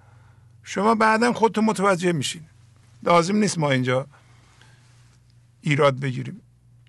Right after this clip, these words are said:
توجه می‌کنید، شما میاید می‌خونید، همینی که جرأت دارین می‌خونید و معنیشو می‌فهمید،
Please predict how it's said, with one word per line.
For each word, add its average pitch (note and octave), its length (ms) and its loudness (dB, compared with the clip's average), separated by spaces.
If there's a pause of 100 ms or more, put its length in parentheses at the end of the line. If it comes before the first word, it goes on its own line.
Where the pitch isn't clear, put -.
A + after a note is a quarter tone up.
(480)
توجه D#3+ 400 -2
می‌کنید، A#3+ 440 -4
شما F#3+ 320 -2
میاید G#3+ 320 2
می‌خونید، G3 580 0 (2250)
همینی A3+ 320 2
که B3 140 4
جرأت G#3 480 4
دارین G#3 280 4
می‌خونید F#3+ 680 2
و F#3 100 4
معنیشو F#3 440 2
می‌فهمید، F#3 840 0